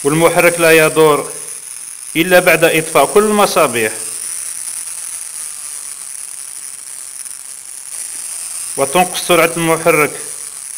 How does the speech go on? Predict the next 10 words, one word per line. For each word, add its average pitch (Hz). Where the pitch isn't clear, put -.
بعد 151
إضافتها 151
للمصباح، 120
ويتوقف 160
عن 165
الدوران 151
بعد 135
إضافة 147
المصباح 139
الثاني. 110